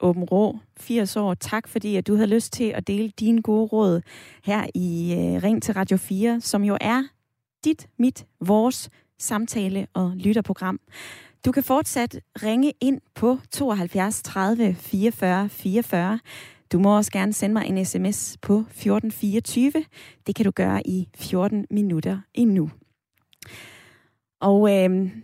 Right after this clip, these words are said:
en af de her måder, virksomheder forsøger på at få arbejdskraft, det er jo kampagner. Altså, jeg ved ikke, om du kan huske, men jeg har i hvert fald flere forskellige billeder af kampagner fra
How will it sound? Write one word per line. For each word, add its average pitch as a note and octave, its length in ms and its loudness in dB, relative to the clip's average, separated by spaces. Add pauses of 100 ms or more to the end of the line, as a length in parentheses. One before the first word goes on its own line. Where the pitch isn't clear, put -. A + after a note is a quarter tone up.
(480)
en E4 180 6
af G#3+ 60 4
de A#3+ 180 2
her A#3 160 4
måder, F#3+ 520 4 (1300)
virksomheder F#3 680 4 (320)
forsøger G#3 800 0 (120)
på G3 260 2 (120)
at E3 140 4
få F3 320 4 (560)
arbejdskraft, F3+ 720 -2 (180)
det A3 200 2
er C4+ 80 0 (100)
jo C4 180 2 (100)
kampagner. B3 720 2 (480)
Altså, - 160 0
jeg A#3+ 80 2
ved C#4 140 4
ikke, B3 140 2
om A#3 80 4
du A#3+ 100 4
kan B3 100 4
huske, A#3 300 0
men F#3 160 0
jeg A#3 140 0
har C4 80 2
i A3+ 40 2
hvert A3 200 4
fald A3 260 0 (140)
flere C#4 280 0
forskellige G3+ 360 -2
billeder G3+ 420 2
af E3 300 2
kampagner G#3+ 560 2
fra F3 340 -2